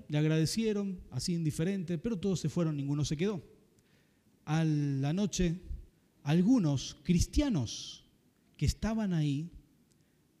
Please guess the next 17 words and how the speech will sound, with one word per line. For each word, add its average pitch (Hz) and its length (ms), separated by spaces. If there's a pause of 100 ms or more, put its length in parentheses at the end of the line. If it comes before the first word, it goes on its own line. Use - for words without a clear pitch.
pero 120 640
es-, 127 140
eran 156 280
agentes 160 380
secretos, 107 440
¿eh? 120 100
No, 127 220
no - 520
se 147 100
dejaban. 135 420 (1040)
Le 226 160
mandaron 254 580
un 226 80
mensaje 185 440
y - 20
le 151 80
dijeron, 147 500